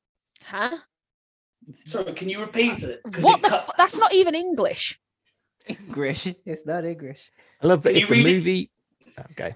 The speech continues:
Speaker 4: so my favourite
Speaker 2: Sorry.
Speaker 4: commentary that I've heard, read about the movie was from Rian Johnson, who said, I loved that if the movie existed in the world of the movie,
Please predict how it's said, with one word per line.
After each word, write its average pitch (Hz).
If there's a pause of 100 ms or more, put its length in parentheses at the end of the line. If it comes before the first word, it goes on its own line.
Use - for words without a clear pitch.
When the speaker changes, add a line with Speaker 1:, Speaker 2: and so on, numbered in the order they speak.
Speaker 4:
so 107
my 131
favourite 165
Speaker 2:
Sorry. -
Speaker 4:
commentary 131 (260)
that -
I've 123
heard, 113
read 123
about -
the 95
movie 98
was -
from 110
Rian 131
Johnson, 107
who 98
said, 95 (640)
I 113
loved 127
that -
if 139
the -
movie 156
existed 131
in 117
the 113
world 117
of 123
the 107
movie, 95